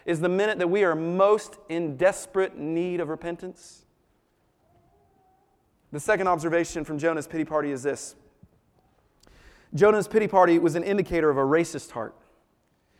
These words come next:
Uh, last year, uh, while serving on a panel for a, a di-, diversity forum, I, I was asked if it was possible to be prejudiced without also being racist.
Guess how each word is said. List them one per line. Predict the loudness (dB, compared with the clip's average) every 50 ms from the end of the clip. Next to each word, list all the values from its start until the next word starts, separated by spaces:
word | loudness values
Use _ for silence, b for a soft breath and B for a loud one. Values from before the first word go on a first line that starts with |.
| b b b b b b
Uh, | -2 -2 0
last | 2 2 2 2 2 0 -4 -4
year, | -2 0 0 0 -2 -4 -6 -6
uh, | -4 -2 -2 -2 -2 -4 -6 -12 -20 -20 -18 -8
while | -4 -2 -2 -2
serving | -2 -4 -4 -4 -2 -2 -2
on | -4 -4
a |
panel | -6 -6 -8 -6 -4 -4 -6
for | -6 -4 -2 0 0
a, | 0 -2 -2 -6 -8
a | -6
di-, | -4 -2 -2 -4 -4 -8 -14 -8
diversity | -2 -2 0 2 0 0 -2 -4 -6 -6 -6 -8
forum, | -10 -10 -8 -6 -4 -4 -6 -6 -10 -8 -6
I, | -6 -4
I | -4 -2 -4
was | -2 0 2
asked | 2 2 2 0 -4 -8
if | -8 -6
it | -8
was | -8 -10 -10
possible | -6 -4 -4 -2 -4 -6 -6 -6 -4 -4 -4 -6 -10 b b b b b b b b b b
to | -10 -8
be | -6 -6
prejudiced | -6 -8 -2 2 2 2 4 2 -2 -4 -6 -6 -6 -8
without | -4 0 0 0 0 0
also | -2 -4 -6 -8 -10
being | -8 -8 -8 -8 -8 -8
racist. | -8 -8 -8 -10 -10 -14 -18 -20 -20 -20